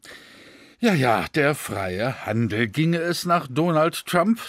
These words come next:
dann dürfte nur handeln, wer garantiert,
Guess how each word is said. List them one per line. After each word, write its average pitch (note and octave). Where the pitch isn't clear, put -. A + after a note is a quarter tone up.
dann G2
dürfte G#2+
nur B2
handeln, C#3
wer F2+
garantiert, F#2+